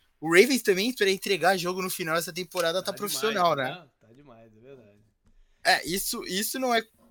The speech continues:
Speaker 1: coisa que você faz brigando por contrato ou
Speaker 2: Não.
Speaker 1: querendo ser um time que ameace o Chiefs, o
Speaker 2: O ataque,
Speaker 1: Bengals,
Speaker 2: o
Speaker 1: o
Speaker 2: ataque
Speaker 1: Bills.
Speaker 2: deles não tá bem, né? Não tá num momento bom, já tem tempo.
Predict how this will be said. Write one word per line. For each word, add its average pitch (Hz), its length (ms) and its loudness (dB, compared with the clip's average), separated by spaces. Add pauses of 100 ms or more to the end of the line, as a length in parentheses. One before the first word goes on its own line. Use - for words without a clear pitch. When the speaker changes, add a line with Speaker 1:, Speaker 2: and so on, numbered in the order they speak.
Speaker 1:
coisa 180 400 -2
que - 160 -10
você 175 340 -4
faz 165 460 -2
brigando 175 540 -6
por 170 180 -10
contrato 160 580 -2
ou 180 60 -4
Speaker 2:
Não. 196 60 -10
Speaker 1:
querendo 196 340 -8
ser 208 120 -4
um 208 100 -6
time 180 320 -4
que - 100 0
ameace 175 580 2
o 151 160 -6
Chiefs, 147 640 -6
o 139 60 -8
Speaker 2:
O 127 60 -8
ataque, 127 160 -2
Speaker 1:
Bengals, 139 340 -4
Speaker 2:
o - 40 -12
Speaker 1:
o 277 40 -8
Speaker 2:
ataque 269 340 -8
Speaker 1:
Bills. 214 60 -16
Speaker 2:
deles 269 240 -16
não 285 160 -18
tá 285 180 -12
bem, 139 320 -14 (340)
né? 135 180 -16
Não 160 160 -20
tá 147 200 -20
num 180 100 -20
momento 190 380 -20
bom, 147 220 -18
já 202 140 -18
tem 240 160 -20
tempo. 127 340 -20